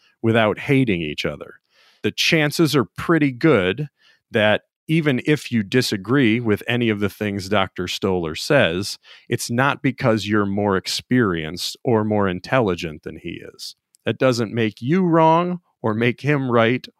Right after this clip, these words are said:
or vice versa or anything else. I just want you to sit up straight and pay attention if you're gonna be listening to this particular episode. Otherwise, you can go check something else out.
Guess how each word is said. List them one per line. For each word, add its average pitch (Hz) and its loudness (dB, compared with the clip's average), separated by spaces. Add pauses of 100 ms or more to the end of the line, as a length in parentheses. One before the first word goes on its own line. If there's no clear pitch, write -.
(100)
or 156 4
vice 127 0
versa 101 -4 (100)
or 104 -2
anything 110 -4
else. 95 -2 (380)
I 147 2
just 151 0
want 127 0
you 95 2 (380)
to 101 -2
sit 143 0
up 131 2
straight 101 -2 (180)
and 98 -8
pay 113 2
attention 98 -2 (260)
if 107 -6
you're 107 0
gonna 101 0
be 98 0
listening 95 -2
to 95 -8
this 90 -6
particular 80 -8
episode. - -10 (420)
Otherwise, 95 2 (420)
you 110 2
can 107 -4
go 98 0
check - -6
something 78 -10
else 73 -10
out. - -12